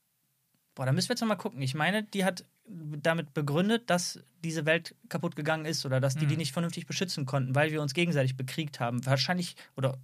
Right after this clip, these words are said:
Speaker 1: vielleicht meint sie damit dieses, meine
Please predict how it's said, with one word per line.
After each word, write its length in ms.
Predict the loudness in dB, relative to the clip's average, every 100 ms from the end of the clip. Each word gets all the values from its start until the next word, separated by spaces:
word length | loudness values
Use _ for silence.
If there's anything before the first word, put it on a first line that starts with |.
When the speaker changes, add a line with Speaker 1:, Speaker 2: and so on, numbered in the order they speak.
| -14
Speaker 1:
vielleicht 460 | -4 4 4 4 2
meint 200 | 0 2
sie 100 | 0
damit 260 | 0 0
dieses, 340 | -2 -2 -2 -6 -20 -20 -20 -20 -20 -10 -2
meine 520 | 4 6 8 6